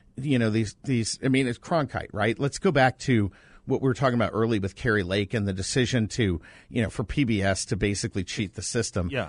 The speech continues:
Speaker 1: Coming
Speaker 2: give a
Speaker 1: down
Speaker 2: free ad to Katie
Speaker 1: right,
Speaker 2: Hobbs
Speaker 1: coming
Speaker 2: for
Speaker 1: down
Speaker 2: thirty
Speaker 1: from the
Speaker 2: minutes.
Speaker 1: Cronkite School of
Speaker 2: Right.
Speaker 1: Journalism that
Speaker 2: Right.
Speaker 1: Walter Cronkite would be rolling in his grave.
Speaker 2: I would think.
Speaker 1: And they've been taught a, a fallacy, of, and many fallacies about this country, and then they're repeating them.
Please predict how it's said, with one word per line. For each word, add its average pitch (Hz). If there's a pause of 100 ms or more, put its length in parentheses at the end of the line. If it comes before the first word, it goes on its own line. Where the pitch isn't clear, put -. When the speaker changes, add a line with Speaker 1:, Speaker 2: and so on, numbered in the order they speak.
(120)
Speaker 1:
Coming 170
Speaker 2:
give 139
a -
Speaker 1:
down 117
Speaker 2:
free 131
ad 107
to 98
Katie 90
Speaker 1:
right, -
Speaker 2:
Hobbs 82
Speaker 1:
coming 185
Speaker 2:
for 120
Speaker 1:
down 131
Speaker 2:
thirty 143
Speaker 1:
from 123
the 110 (120)
Speaker 2:
minutes. 170
Speaker 1:
Cronkite -
School 92
of 98
Speaker 2:
Right. 87
Speaker 1:
Journalism 95
that 87
Speaker 2:
Right. 85 (280)
Speaker 1:
Walter 120
Cronkite 117
would 98
be 104
rolling 90
in 87
his 87
grave. -
Speaker 2:
I 90
would -
think. 101 (220)
Speaker 1:
And 135
they've 139
been 127
taught 117 (600)
a, 117
a 107
fallacy, 117
of, 101
and 110
many 123
fallacies 90
about 92
this 104
country, 101
and 107
then 104
they're 120
repeating 107
them. -